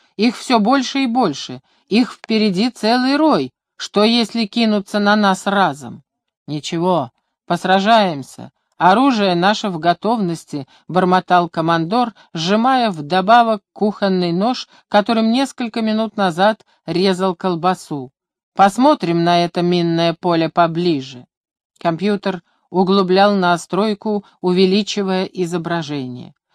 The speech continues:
"Руди, смотри, это действительно поле. Мы летим над полем, Руди, над полем,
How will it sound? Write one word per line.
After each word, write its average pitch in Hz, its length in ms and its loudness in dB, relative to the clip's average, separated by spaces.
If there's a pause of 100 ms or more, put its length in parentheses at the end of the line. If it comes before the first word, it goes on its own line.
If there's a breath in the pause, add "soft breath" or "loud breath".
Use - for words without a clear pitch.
(120 soft breath)
"Руди, 165 320 -2
смотри, 185 580 -4
это 151 200 -8
действительно 175 800 -6
поле. 131 420 -8 (240 soft breath)
Мы 196 160 2
летим 220 440 0
над 233 260 0
полем, 180 420 0
Руди, 190 360 -2
над 190 340 0
полем, 269 480 0